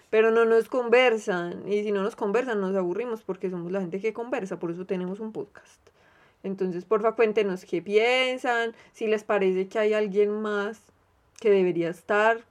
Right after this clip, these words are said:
como que se nos olvidó alguien súper importante. Obviamente, seguramente se nos in-, olvidó mucha gente porque el tiempo es reducido, pero pues podríamos hablar de ellos luego en otro episodio.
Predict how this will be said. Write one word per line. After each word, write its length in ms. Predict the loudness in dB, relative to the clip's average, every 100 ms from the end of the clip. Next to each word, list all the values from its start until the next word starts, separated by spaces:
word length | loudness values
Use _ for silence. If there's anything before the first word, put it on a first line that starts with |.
| _ _ _ _ _ _
como 160 | -10 -6
que 120 | -4
se 100 | -2
nos 120 | -2
olvidó 440 | -2 -2 0 2 2
alguien 260 | 0 -4
súper 240 | -2 -4 -2
importante. 1000 | -4 -6 -8 -2 0 0 -2 -2 -2 -4 4
Obviamente, 560 | 4 6 2 -2 -2
seguramente 520 | -2 -2 -2 -4 -4 -2
se 100 | -4
nos 120 | -4
in-, 300 | -8 -10 -10 -6
olvidó 300 | -6 -6 -8
mucha 240 | -8 -4
gente 220 | -4 -4
porque 320 | -6 -8 -14 -16 _ _ _ -12
el 120 | -10
tiempo 280 | -10 -6 -2
es 80 | 0
reducido, 540 | 0 0 2 2 2 -4 -20 -20 _
pero 200 | 2 2
pues 160 | 2 -6
podríamos 600 | -4 -2 -2 -4 -6 -6
hablar 360 | -4 -6 -8
de 180 | -6 -6
ellos 240 | -4 -4 -2
luego 320 | -2 -2 -4
en 100 | -6
otro 160 | -6
episodio. 560 | -8 -4 -2 0 -2 -4